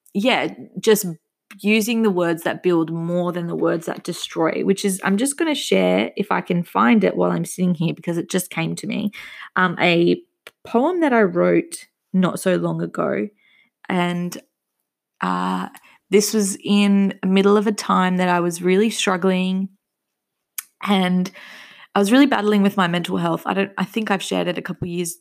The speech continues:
uh, that a couple years ago, I was diagnosed with extreme anxiety and depression, and I was seeing a counselor. I was, I had completely isolated myself from people.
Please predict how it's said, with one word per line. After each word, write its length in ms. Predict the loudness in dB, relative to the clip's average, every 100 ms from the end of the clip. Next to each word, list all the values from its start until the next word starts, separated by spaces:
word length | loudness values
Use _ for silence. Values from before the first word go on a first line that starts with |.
| _
uh, 60 | -6
that 160 | -4 -4
a 60 |
couple 240 | -4 -6 -4
years 260 | -4 -4
ago, 380 | -4 -4 -2 -2
I 300 | -2 0 -2 0
was 480 | -2 -2 -6 -12 -16 _ _ _ _
diagnosed 640 | 0 2 2 4 4 4
with 100 | 0
extreme 480 | -2 -6 -2 0 2
anxiety 640 | 0 0 0 2 2 2
and 160 | 2 0
depression, 680 | -2 -2 -4 -2 -2 -2 -4 -10 -20 _ _
and 280 | -2 0 0
I 120 | 0
was 160 | 0 0
seeing 240 | 0 2
a 80 | 0
counselor. 720 | 0 -2 -2 -4 -4 -4 -4 -8 _
I 100 | -2
was, 180 | -2 -4 -10 -14
I 320 | -8 -2 -2 -2 -12 _
had 340 | -4 -4 -4 -8
completely 760 | -10 -2 4 6 6 4 2
isolated 640 | 2 -4 -4 -4 -4 -6
myself 480 | -6 -10 -6 -6 -6
from 240 | -8 -8
people. 480 | -6 -6 -4 -6 -6